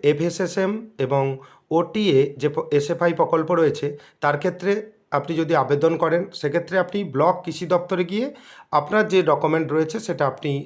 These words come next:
জমা করবেন। এবং আরেকটি প্রকল্প রয়েছে সিএইচসি, এফএমএইচ, এফএমবি, এই প্রকল্পের ক্ষেত্রে আপনাকে জেলা কৃষি দপ্তরে গিয়ে ডকুমেন্ট কিন্তু জমা দিতে হবে। ডকুমেন্ট জমা দেওয়ার শেষ তারিখ ছয়ই নভেম্বর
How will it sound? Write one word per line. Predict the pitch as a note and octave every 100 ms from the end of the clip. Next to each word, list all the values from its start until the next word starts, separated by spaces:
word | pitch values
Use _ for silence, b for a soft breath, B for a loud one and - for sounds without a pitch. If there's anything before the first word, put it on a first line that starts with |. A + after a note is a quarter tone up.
| -
জমা | C3+ C#3+
করবেন। | C3+ D3 C#3+ A3 - B B B -
এবং | F#3 E3+ C3+ E3+ b b b
আরেকটি | D#3+ G3+ - G#3+ G3+ -
প্রকল্প | D3+ D#3+ D#3
রয়েছে | D3+ D3 -
সিএইচসি, | A2 - E3+ F3 F3 - G3 G#3 -
এফএমএইচ, | D#3 D3+ E3 E3+ F3 A3 G#3+ - -
এফএমবি, | D#3+ E3 D#3+ C3 A2 G2+ B B
এই | E3 A#3
প্রকল্পের | A3 F#3+ F3+ D#3+ C#3+
ক্ষেত্রে | C#3 - C#3 G3+ A#3+ B B B
আপনাকে | C#3+ F3 F3 F#3+ F#3 F#3+
জেলা | A#2+ E3 G#3+
কৃষি | G#3+ D#3+ D#3+
দপ্তরে | C#3+ D3 E3 D3+
গিয়ে | C#3+ G#3 C4+ B B -
ডকুমেন্ট | C#3 C#3+ C#3+ C#3+ C#3
কিন্তু | D3+ D3+ C#4+ -
জমা | B2+ D#3 C3+
দিতে | A#2 A2+
হবে। | G#2+ G2 G2+ - _ _ _ _
ডকুমেন্ট | - C3+ C3+ G3 A3
জমা | F3 F3 F3
দেওয়ার | E3+ E3 E3 -
শেষ | - D#3 D3+
তারিখ | D#3 F#3 G#3+ -
ছয়ই | - C3+ D3 D3 C#3+ C3
নভেম্বর | C3 B2 C#3+ D3+